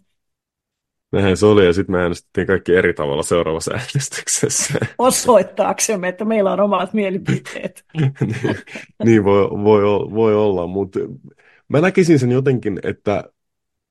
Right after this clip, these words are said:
Speaker 1: kyllä meillä, niinku, käydään läpi ne päätökset aika hyvin ennen ja aika perusteellisesti. Et se pitää olla aika semmonen polarisoiva aihe, että me jakaannuttaisiin, niinku, eri,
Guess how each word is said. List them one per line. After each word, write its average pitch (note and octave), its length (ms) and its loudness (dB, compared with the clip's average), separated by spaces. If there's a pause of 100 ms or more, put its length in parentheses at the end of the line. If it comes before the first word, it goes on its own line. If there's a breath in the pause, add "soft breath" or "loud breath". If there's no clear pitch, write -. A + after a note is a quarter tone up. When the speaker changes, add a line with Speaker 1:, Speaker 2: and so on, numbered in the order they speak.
(460)
Speaker 1:
kyllä C3 160 6
meillä, C#3+ 240 8
niinku, A#2+ 200 4
käydään A2+ 500 0
läpi A2+ 300 -2
ne F2+ 120 -4
päätökset F#2+ 540 -6
aika G#2 260 0
hyvin G#2 360 -2
ennen E2+ 400 -4 (120)
ja - 80 -4
aika G2 140 0
perusteellisesti. D2+ 1200 -2 (340 soft breath)
Et - 80 -10
se A2+ 80 0
pitää A2 200 2
olla G#2+ 160 4
aika A#2 180 2
semmonen F#2+ 400 -4 (180)
polarisoiva G2 600 2
aihe, F2 480 0
että - 220 -10
me F2 220 -4 (140)
jakaannuttaisiin, E2+ 960 0
niinku, E2 240 -4
eri, F2+ 360 -4